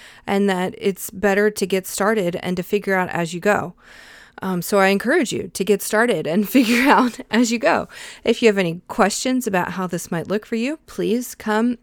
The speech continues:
to the Facebook group and post them. We have a lot of experienced writers in there and a lot of beginner writers and a lot of folks in between. Um, so there's a lot of chatter back and forth and a lot of questions that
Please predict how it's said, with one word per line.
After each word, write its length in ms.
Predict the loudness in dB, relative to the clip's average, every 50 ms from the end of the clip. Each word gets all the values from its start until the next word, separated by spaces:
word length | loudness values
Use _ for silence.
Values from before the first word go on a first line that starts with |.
| _ _ _ _ -20 -20 -14
to 180 | -4 0 0 0
the 80 | 0 0
Facebook 340 | 0 0 0 2 0 0
group 240 | 2 2 0 0 0
and 160 | -2 -4 -4
post 300 | -2 0 -2 -2 -2 -4
them. 220 | -4 -4 -4 -4 -6 -10 -20 -20 -20 -20 _ _
We 120 | -2 0
have 160 | 0 -2 -2
a 60 | -2
lot 260 | -4 -2 0 0 0 0
of 80 | -2
experienced 640 | -4 -4 -4 -6 -4 -2 0 0 0 -2 -4 -4 -2
writers 320 | -2 0 0 0 -2 0
in 120 | -2 -2
there 180 | 0 0 0 -2
and 160 | -2 -2 -2
a 60 | -2
lot 200 | -2 -2 -2 -2
of 60 | -4 -4
beginner 320 | -4 -4 -2 -2 0 -2
writers 440 | -2 -2 -4 -4 -4 -6 -6 -6 -6
and 80 | -6
a 40 | -6
lot 180 | -6 -6 -6 -6
of 80 | -6
folks 260 | -4 -6 -6 -6 -4 -4
in 80 | -4
between. 420 | -4 -6 -6 -8 -6 -6 -6 -8 -10 _ -20 -20 -20 -20 -20 -20 -18 _ -8
Um, 260 | -6 -4 -4 -6 -6
so 180 | -6 -6 -2
there's 200 | 0 0 -2 -2
a 40 | -2
lot 200 | -4 -2 -4 -4
of 60 | -4
chatter 340 | -4 0 2 2 4 4 2
back 220 | 0 0 -2 -2 -4
and 100 | -10 -6
forth 260 | -4 -4 -4 -2 -4
and 100 | -6 -6
a 60 | -6
lot 240 | -6 -6 -6 -6 -6
of 160 | -6 -8 _
questions 580 | -10 -6 -4 -4 -4 -4 -4 -2 0 0 -2 -2
that 200 | -4 -4 -4